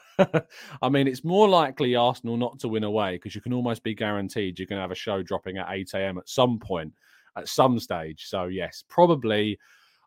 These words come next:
Arsenal not winning away from home is, is more likely, unfortunately. Uh, Ade says, "Considering the way that Flo-, Folarin Balogun is playing, uh, would you send him on another loan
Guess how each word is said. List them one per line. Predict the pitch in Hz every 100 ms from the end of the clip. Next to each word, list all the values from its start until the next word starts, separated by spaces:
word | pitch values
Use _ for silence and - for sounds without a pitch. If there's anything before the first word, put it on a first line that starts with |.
| -
Arsenal | 107 110 - 104
not | 104
winning | 101 101 98
away | 92 90
from | 90
home | 90 90
is, | 85 82
is | 92 85
more | 90 90
likely, | 90 90 - 90
unfortunately. | 82 82 90 - 85 82 85 - - -
Uh, | 131 139 185
Ade | 175 156
says, | 160 156
"Considering | - 165 233 254
the | 233
way | 208
that | 175 156
Flo-, | 170 160
Folarin | 151 160 156 135
Balogun | 147 185 156 123
is | -
playing, | - 92 90 104 107
uh, | 120
would | 147 180
you |
send | 214 214 190
him |
on | 160
another | 143 165 190
loan | 113 95 98 110